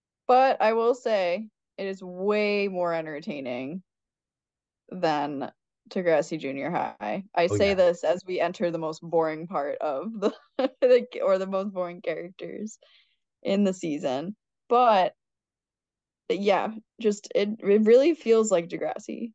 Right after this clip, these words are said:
Speaker 1: It feels like I am watching some genuine, like, seasons one through eight of Next Generation. Like, this is it. Like, I feel I am happy watching this. The only thing I have to say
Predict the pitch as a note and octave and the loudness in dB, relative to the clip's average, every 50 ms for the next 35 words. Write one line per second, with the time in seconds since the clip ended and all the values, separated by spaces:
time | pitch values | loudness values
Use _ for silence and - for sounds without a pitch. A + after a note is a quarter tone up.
0 | _ - - G3+ G3+ - G#3+ G#3+ G#3+ G#3 G3+ G3 - - F#3 F#3 F#3+ F#3+ F3+ F3+ | _ -8 -8 -6 -2 2 2 2 4 2 2 2 2 0 0 0 -2 -2 -2 -2
1 | F3+ F3+ F3 - - F3 E3 E3 E3+ - - E3+ E3 D#3+ E3 - F3 F3 F3+ F3+ | -2 -4 -6 -6 -6 -8 -8 -8 -8 -8 -6 -6 -6 -6 -10 -10 -8 -4 -2 -2
2 | F3 F3 F3 F3 E3+ E3+ E3 E3 D#3+ D#3 D#3+ E3 - _ _ _ _ _ _ - | -2 -2 -2 -2 -2 -2 -2 -2 -4 -4 -6 -10 -12 _ _ _ _ _ _ 2
3 | - F#3+ E3 E3 - - - - G3 F#3+ F#3+ F3 F#3+ F3+ F3 F3 F3+ F3+ E3+ F3 | 2 4 4 4 0 -4 -8 -6 -4 -4 -4 -2 -2 -2 -2 -2 -4 -4 -4 -2
4 | F3 E3+ E3+ F3+ F3+ E3+ - F3 E3+ E3+ E3 D#3+ D#3 - - F3 E3+ C#3 D3+ D#3+ | -2 -2 -2 -6 -8 -8 -6 -6 -4 -2 -2 -2 -4 -4 -4 -6 -4 -4 -6 -8
5 | - _ _ _ _ - E3+ D#3 D3 D#3+ E3+ D#3+ D#3 D#3+ - - F3 E3 D#3+ D#3+ | -10 _ _ _ _ -6 -4 -4 -4 -6 -6 -6 -6 -6 -6 -6 -6 -4 -4 -4
6 | E3 E3 E3 F#3+ F#3 F#3 F#3 F#3 F3+ F3 D#3 C#3+ E3 E3+ E3 F3 F3+ F#3 F#3 F#3 | -4 -4 -4 -4 -4 -4 -4 -4 -4 -4 -6 -6 -6 -6 0 0 0 0 0 -6
7 | F3 D#3+ D#3+ _ - D3 - - - - - D3+ - - D#3+ E3+ E3+ F3+ - - | -6 -6 -6 _ -4 -4 -4 -4 -8 -10 -10 -10 -6 -4 -2 -2 -2 -2 -2 -2
8 | E3 D#3 D3+ D3 D3 F#3+ _ _ _ _ _ _ _ _ _ _ _ _ _ - | -2 -2 -2 -4 -8 -12 _ _ _ _ _ _ _ _ _ _ _ _ _ -8
9 | F3 E3+ D#3 D3 E3 G3 F#3 F3+ F3+ - F#3+ F#3 F3+ F3+ F3 F3+ F3+ F3+ F3 F3 | -6 -6 -6 -6 -6 -4 -2 -2 -2 0 0 2 2 4 2 2 -2 -4 -8 -6
10 | E3+ E3 E3+ F#3+ G3 - - - _ _ _ _ _ _ _ _ _ _ _ _ | -6 -6 -6 -8 -10 -14 -20 -20 _ _ _ _ _ _ _ _ _ _ _ _
11 | - - G3+ D#3+ C3 - G3 G#3 G#3 G3+ G3+ A3 G#3 F#3+ F#3 F3 F3 F3 F3 F3+ | -4 -2 -2 0 2 2 2 2 2 2 0 0 0 0 0 0 0 -2 -2 -4
12 | F3+ F#3 - E3+ E3+ E3+ F3 F3 E3 F#3+ A3 | -6 0 0 2 2 2 0 -2 -4 -6 -8